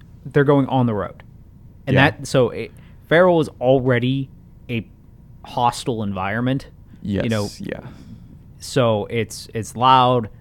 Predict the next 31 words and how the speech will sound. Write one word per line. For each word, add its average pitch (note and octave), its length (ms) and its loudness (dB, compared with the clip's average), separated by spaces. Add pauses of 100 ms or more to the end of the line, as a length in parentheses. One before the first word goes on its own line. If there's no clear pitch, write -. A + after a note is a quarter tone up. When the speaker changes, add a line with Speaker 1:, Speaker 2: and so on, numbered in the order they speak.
(160)
Speaker 1:
There's G2 180 -8 (100)
music A#2+ 340 -2
pumping. A2 560 -2 (180)
Speaker 2:
Mm-hmm. G2+ 600 -4
Speaker 1:
You B2 80 -2
know, F#2+ 120 -6
the F#2+ 120 -10
players A#2+ 420 -2
get A#2 160 0
amped A2 320 -2
up. G2+ 320 -4 (960)
This A#2+ 300 -6
isn't B2+ 260 -4
like A2 200 -8
your B2 100 -2
traditional A#2 600 -4
high A#2 240 -2
school A2 340 -8
sports A2+ 460 -6
venue A2 560 0
of, G#2 600 -6
you C3+ 140 -2
know, A2+ 160 0
the G#2 180 -4
band A2 540 -2 (160)
playing G#2+ 640 -2
whatever G#2+ 360 -2
generic G#2 540 -4
band G#2 320 -4
song G#2+ 460 -2
that, G2+ 200 -4